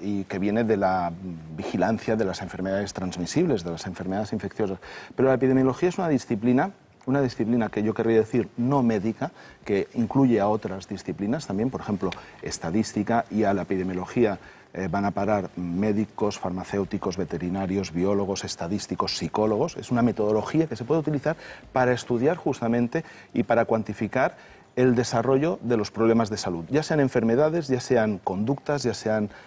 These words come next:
eh, factores de riesgo, cómo se desarrollan,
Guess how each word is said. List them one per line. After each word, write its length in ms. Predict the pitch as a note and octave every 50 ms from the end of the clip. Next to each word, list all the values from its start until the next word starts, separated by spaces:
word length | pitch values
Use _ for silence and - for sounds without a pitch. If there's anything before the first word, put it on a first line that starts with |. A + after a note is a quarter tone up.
| - _ -
eh, 100 | - F2+
factores 540 | - - F#2+ - - - A#2+ A#2 A#2+ G#2 G2
de 100 | G#2+ G2
riesgo, 480 | A#2 B2+ C3+ C#3+ C#3+ C#3+ C#3 - G3 - - - - - - - _ -
cómo 220 | E3+ E3+ D#3 C#3
se 140 | - - B2
desarrollan, 560 | A#2 G#2+ - A2+ A2+ C3 D3 E3 F3+ F3+ -